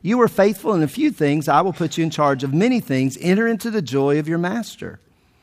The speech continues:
And the one also who had received the one talent came up and said, "Master, I knew you to be a hard man, reaping where you did not sow and gathering where you scattered no seed.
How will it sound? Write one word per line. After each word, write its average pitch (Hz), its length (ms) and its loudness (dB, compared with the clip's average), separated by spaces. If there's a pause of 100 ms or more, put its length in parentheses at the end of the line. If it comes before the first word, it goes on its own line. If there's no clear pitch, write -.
(640)
And 185 120 6
the 185 60 4
one 233 200 4
also 220 440 2
who 180 120 4
had 160 160 2
received 156 420 -2
the 131 80 -2
one 208 320 0
talent 139 400 0
came 135 240 0
up 135 180 -2
and 120 80 -6
said, 120 220 -4
"Master, 165 680 0 (440)
I 202 180 2
knew 185 140 6
you 170 240 2
to 156 80 0
be 135 120 -2
a 117 60 -2
hard 175 460 0
man, 139 400 0
reaping 175 360 0
where 165 100 0
you 151 120 2
did 151 160 -2
not 139 160 -4
sow 156 360 0
and 120 120 -2
gathering 156 440 2
where 147 100 0
you 135 140 0
scattered 135 440 -2
no 123 120 -2
seed. 139 500 0